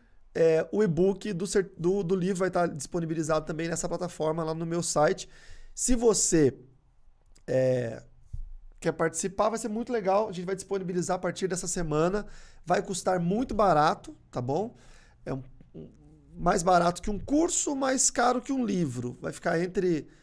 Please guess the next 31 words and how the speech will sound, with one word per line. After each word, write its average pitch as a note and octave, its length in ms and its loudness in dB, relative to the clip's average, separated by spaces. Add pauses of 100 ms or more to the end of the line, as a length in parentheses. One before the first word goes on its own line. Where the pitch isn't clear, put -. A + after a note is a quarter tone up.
cinquenta G#3+ 560 0
e G#3 60 -4
cem G#3 180 4
reais, C#3+ 400 0
mas C#3+ 180 -4
é F#3+ 60 -2
o F#3 60 -4
preço G3 280 -2
fixo. - 440 -8 (340)
Você - 140 -12
paga D3+ 220 0
uma F#3+ 140 -2
vez F3+ 200 0
só D#3+ 340 0 (220)
e - 60 -12
tem F3 140 -4
acesso E3 540 -2 (220)
a C3+ 120 -6
todo F#3 320 2
o F3 40 0
livro E3+ 500 -2 (380)
lido G3 760 0 (460)
e E3+ 520 0
interpretado D#3 840 -2 (100)
<laughs> - 100 -20
pelo D#3+ 240 4
autor. C#3+ 440 2
Vamos F#3+ 200 -2
testar? D#3+ 520 4 (1400)
Vamos C3+ 220 -4
lá? D3 300 0